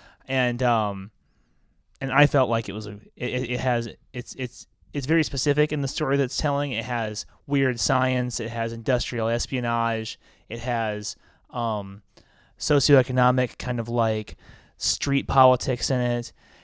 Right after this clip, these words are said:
And then over all of that, it has this, like, incredibly creepy,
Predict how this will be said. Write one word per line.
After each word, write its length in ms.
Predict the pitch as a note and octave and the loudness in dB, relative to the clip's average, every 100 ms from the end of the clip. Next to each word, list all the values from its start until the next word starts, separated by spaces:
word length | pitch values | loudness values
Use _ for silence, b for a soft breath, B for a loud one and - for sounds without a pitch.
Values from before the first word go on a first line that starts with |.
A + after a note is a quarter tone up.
| b | b
And 140 | - C3+ | -6 -2
then 240 | C3+ B2 - | -2 -2 2
over 560 | C#3 B2+ B2 A2+ G#2+ - | 2 2 0 0 -2 -4
all 300 | - B2+ C3 | 2 6 6
of 120 | A#2+ | 2
that, 240 | A#2+ G#2 G2+ | -2 -2 -2
it 80 | A2 | -4
has 260 | A#2+ A2 | -6 -6
this, 220 | A2 G#2+ - | -8 -8 -4
like, 260 | A2 A2 | -6 -6
incredibly 560 | A#2 A#2 C3+ A#2 A2+ A2+ | -10 -2 2 2 0 -4
creepy, 640 | - B2+ A2+ A2+ G#2+ G2+ | -6 -8 -4 -4 -4 -8